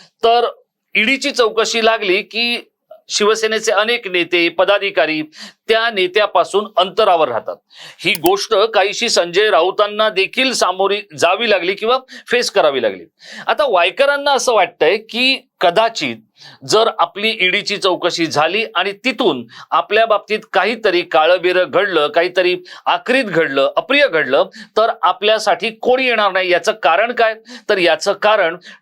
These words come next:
उद्धव ठाकरे किंवा ठाकरे पती पत्नी सोडलं तर वायकरांचे राजकारणात फारसे काही घनिष्ठ मित्र आहेत असं समजण्याचं कारण नाही, कारण वायकरांबद्दल शिवसेनेमधल्या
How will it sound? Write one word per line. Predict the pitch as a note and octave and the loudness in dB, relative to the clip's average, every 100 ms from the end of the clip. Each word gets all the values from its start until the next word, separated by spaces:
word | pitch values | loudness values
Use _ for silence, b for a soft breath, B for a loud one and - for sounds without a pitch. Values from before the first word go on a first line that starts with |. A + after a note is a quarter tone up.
| B - | B -4
उद्धव | E3+ E3+ B3 | -2 0 0
ठाकरे | - F3+ F3+ A3 B3 | 0 -4 -2 -2 -2
किंवा | A#3 A3+ A#3 A#3 - | -2 0 0 0 -6
ठाकरे | - E3+ A#3 C4+ | -4 0 2 2
पती | A#3 G#3+ | 0 -2
पत्नी | F#3+ G#3+ F#3+ G3+ | -2 -4 -4 -6
सोडलं | - A#3+ G#3+ E3 F#3+ - B - | 0 0 2 2 2 -4 B 0
तर | A3+ | 2
वायकरांचे | G#3+ D3 D3+ E3+ A#3+ A3+ F3 D#3 D#3 D#3+ B | 2 2 2 2 2 2 0 -2 -2 -4 B
राजकारणात | C3+ D3+ D#3+ - G#3+ G#3+ D#3+ - - | -2 0 -2 -2 -2 0 -4 -6 -6
फारसे | D#3+ F#3+ A3+ C#4+ | -2 -2 0 -2
काही | C4 B3 B3 | 0 0 0
घनिष्ठ | F3 F3 G3 - | 0 -2 -2 -2
मित्र | G#3 F3+ F3 G#3+ | -2 0 0 2
आहेत | F3 E3 F#3+ B B | 2 0 -4 B B
असं | E3 A3 | 0 0
समजण्याचं | G#3 E3 E3 F3 E3+ A3+ | 0 0 0 0 0 -2
कारण | A3 E3+ E3 C#3+ | 0 0 0 -2
नाही, | C3 A2 B B | -4 -6 B B
कारण | F3+ G#3 | 0 2
वायकरांबद्दल | E3+ C#3+ D3+ A3+ B3 A#3 E3+ C#3+ D3 D#3 D#3+ B B | 2 0 0 0 0 0 -2 -2 0 -2 -2 B B
शिवसेनेमधल्या | - G#3+ A#3+ A3 F3 D#3+ C#3+ G3 | -2 -2 0 -2 -2 -2 0 -2